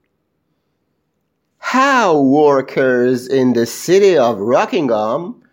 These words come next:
normally travel to work in two thousand and five and twenty fifteen. بسیار عالی. خیلی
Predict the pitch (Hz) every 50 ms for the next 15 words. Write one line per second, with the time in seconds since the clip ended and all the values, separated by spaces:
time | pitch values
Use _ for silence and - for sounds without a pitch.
0 | _ _ _ - 101 104 107 117 131 143 160 170 170 170 165 156 147 143 143 143
1 | 143 - - 135 139 156 165 160 165 160 160 156 - - 131 113 117 160 190 170
2 | 156 165 - - - - _ _ _ _ _ _ _ - 113 117 110 107 107 107
3 | - 143 127 113 95 - 117 113 113 107 104 107 101 98 101 - - - 175 190
4 | 202 202 208 214 208 208 208 - _ _ _ _ _ - - 123 113 113 113 -
5 | - 117 101 104 98 - 98 90 - 82 78 - - - - 69 - - _ _
6 | _ _ _ _ _ _ _ _ _ _ _ _ _ _ _ _ _ _ _ _
7 | _ _ _ _ _ _ _ _ _ _ _ _ _ _ _ _ _ _ _ _
8 | _ _ _ _ _ 147 143 143 - 170 170 170 - 127 131 127 123 123 - _
9 | _ _ _ _ _ _ _ _ _ _ _ _ _ _ _ _ - - 180 180
10 | 160 151 143 135 127 123 - -